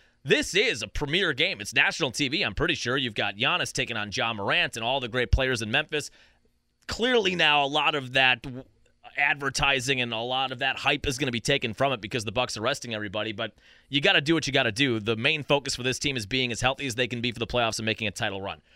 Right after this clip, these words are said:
But what a week for the Bucks. Just took care of business, have the one seed, and now we wait.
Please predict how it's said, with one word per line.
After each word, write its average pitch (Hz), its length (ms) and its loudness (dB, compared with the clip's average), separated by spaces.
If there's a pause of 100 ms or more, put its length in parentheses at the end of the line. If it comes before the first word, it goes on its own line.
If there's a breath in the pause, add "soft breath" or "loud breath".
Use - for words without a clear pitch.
(140 soft breath)
But 151 100 -2
what 233 180 0
a 247 40 -2
week 240 180 -4
for 226 60 -12
the 202 80 -4
Bucks. 160 320 -6
Just - 300 -4
took - 260 2
care 226 260 4
of 170 100 0
business, 165 500 0 (380 soft breath)
have 175 280 2
the 185 80 4
one 165 280 4
seed, 156 380 0
and 123 140 0
now 143 260 2
we 151 160 0
wait. - 360 0